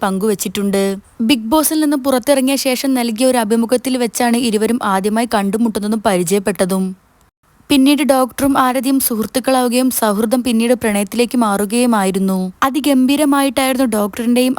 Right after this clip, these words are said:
ആരതി പൊടിയുടെയും വിവാഹ നിശ്ചയം നടന്നത്. വിവാഹ നിശ്ചയത്തിന്റെ ചിത്രങ്ങളും വീഡിയോസും എല്ലാം തന്നെ അന്ന് സോഷ്യൽ മീഡിയയിൽ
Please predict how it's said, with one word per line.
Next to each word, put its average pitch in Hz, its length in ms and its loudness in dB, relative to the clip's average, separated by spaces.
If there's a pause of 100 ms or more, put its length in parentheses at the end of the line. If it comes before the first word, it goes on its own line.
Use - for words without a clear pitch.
(100)
ആരതി 196 320 -2
പൊടിയുടെയും 240 480 2
വിവാഹ 185 260 -2 (100)
നിശ്ചയം 233 360 0
നടന്നത്. 190 420 0 (720)
വിവാഹ 277 360 2
നിശ്ചയത്തിന്റെ 294 500 0
ചിത്രങ്ങളും 254 520 2
വീഡിയോസും 254 440 0
എല്ലാം 240 220 0
തന്നെ 247 200 2
അന്ന് 208 240 0
സോഷ്യൽ 202 400 0
മീഡിയയിൽ 240 240 0